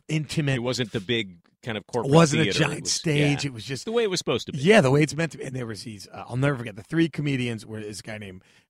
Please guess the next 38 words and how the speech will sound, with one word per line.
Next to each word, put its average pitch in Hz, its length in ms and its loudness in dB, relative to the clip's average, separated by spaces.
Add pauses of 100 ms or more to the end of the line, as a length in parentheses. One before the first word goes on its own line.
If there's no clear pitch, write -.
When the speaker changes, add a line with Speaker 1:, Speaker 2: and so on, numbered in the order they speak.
Speaker 1:
uh, 95 220 -12
Terry 123 320 -4
Yates, 110 400 -8
who 113 80 -12
was 104 120 -12
a 110 40 -12
Dallas 98 380 -12
comic, 101 420 -14
who - 100 -14
I 90 60 -12
thought 92 240 -12
was 92 120 -20
just 98 160 -18
amazing. 104 400 -12
This, - 180 -18
this - 120 -16
girl 110 160 -16
named 101 140 -14
Melissa 98 300 -12
Maroff, 104 420 -12
who 92 60 -18
was 95 120 -16
also 101 320 -10
a 104 40 -12
Da-, 98 160 -18
who's, 98 200 -16
and 110 160 -14
then 101 120 -12
this 101 140 -12
guy 101 140 -12
named 101 160 -12
Neil 98 220 -12
Edwards. 82 320 -18
And 104 140 -14
Neil 117 200 -12
Edwards 95 360 -14
was, 95 160 -20
like, 87 280 -14